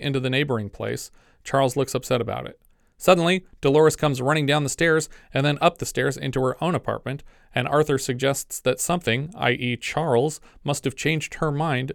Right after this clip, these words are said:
and he's pretty excited about it. She talks on the phone for a bit, and her husband comes out to yell at her for a while before she walks away.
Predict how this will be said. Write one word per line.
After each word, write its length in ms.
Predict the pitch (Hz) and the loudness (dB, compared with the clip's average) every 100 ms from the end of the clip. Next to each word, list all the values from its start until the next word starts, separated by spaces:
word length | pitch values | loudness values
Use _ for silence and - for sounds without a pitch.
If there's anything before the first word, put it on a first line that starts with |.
| - | -6
and 100 | 127 | -6
he's 140 | 123 | -6
pretty 240 | - - - | -6 -6 -6
excited 440 | - - 69 62 | -6 -4 -4 -4
about 280 | 58 53 55 | -4 -6 -6
it. 120 | - _ _ _ _ _ _ _ _ _ | -10 _ _ _ _ _ _ _ _ _
She 160 | - 143 | -4 6
talks 280 | 170 180 180 | 8 8 6
on 120 | 170 | 4
the 60 | |
phone 260 | 143 175 185 | 4 2 2
for 160 | - 135 | 4 4
a 40 | |
bit, 240 | 127 151 170 | 6 4 4
and 120 | 127 | 0
her 80 | 117 | 2
husband 340 | 156 - 127 | 2 2 -4
comes 200 | 131 117 | -2 0
out 140 | 127 | 0
to 100 | 131 | 0
yell 240 | 113 127 139 | 2 4 4
at 100 | 113 | 2
her 100 | 107 | -2
for 160 | - 95 | -2 -4
a 40 | |
while 260 | 98 98 120 | -4 -4 -2
before 260 | 127 - | -2 -4
she 120 | 110 117 | -4 0
walks 300 | 110 107 - | 0 0 -2
away. 320 | 104 117 | -4 -4